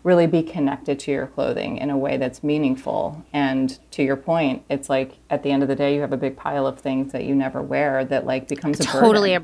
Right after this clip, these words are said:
Speaker 2: burden.
Speaker 1: And it's, it's sad.
Speaker 2: Yeah, it is sad.
Speaker 1: Yeah.
Speaker 2: It's sad. And, you know, I, I, I like having conversations about that because I think a lot of people who start conversations about, like, sustainable fashion, slow fashion,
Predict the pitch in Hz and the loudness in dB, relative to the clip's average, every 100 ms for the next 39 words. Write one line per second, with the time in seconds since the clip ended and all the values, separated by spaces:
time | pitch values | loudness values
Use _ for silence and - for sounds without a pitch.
0 | 160 151 139 156 175 - 175 170 165 - | 2 4 2 -2 -8 -2 0 0 -2 -6
1 | - 185 - 208 277 - 82 247 185 196 | -6 -6 -4 -2 0 0 0 -4 -2 2
2 | 220 196 - 233 381 - 180 147 262 285 | 4 6 4 4 2 2 4 6 6 4
3 | - 254 233 226 - - - - 320 320 | 4 4 4 0 -6 -12 -12 0 2 4
4 | - 262 240 - 247 254 - _ - - | 4 4 4 2 0 0 -4 _ -20 -20
5 | - - 233 247 262 359 - 220 - 208 | -8 2 2 4 2 2 -4 -12 0 2
6 | 202 190 185 175 175 - 131 - 175 214 | 2 2 0 0 -2 -4 -6 -4 -4 0
7 | 214 214 233 220 214 - 180 - 180 175 | 2 2 4 4 4 0 -8 -2 2 2
8 | 175 - - - - - - - - - | 0 -6 -18 -20 -20 -20 -20 -20 -4 0
9 | 208 254 247 320 269 196 190 208 208 185 | 2 2 2 4 6 4 0 -4 -2 0
10 | 190 180 170 - 170 - 170 170 175 - | 0 0 0 -2 0 -2 -2 -2 -4 -2
11 | 170 156 151 160 165 - - - 160 156 | -2 0 2 2 -2 -6 -10 -4 -2 0
12 | 156 156 151 - 156 - 156 156 156 - | 2 0 0 -4 -6 -4 -2 0 -2 0
13 | 156 | -2